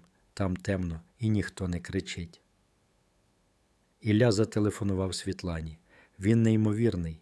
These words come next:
дуже тонкий. Але якщо школа буде тиснути, ви його втратите.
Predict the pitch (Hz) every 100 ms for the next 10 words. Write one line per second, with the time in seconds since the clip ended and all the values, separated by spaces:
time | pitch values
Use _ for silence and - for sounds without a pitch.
0 | _ 110 131 110 104 98 90 - 82 80
1 | _ _ _ - - 110 120 - 131 -
2 | - 127 113 110 104 - 143 139 113 98
3 | 113 - 123 117 95 - - 107 98 80
4 | - 80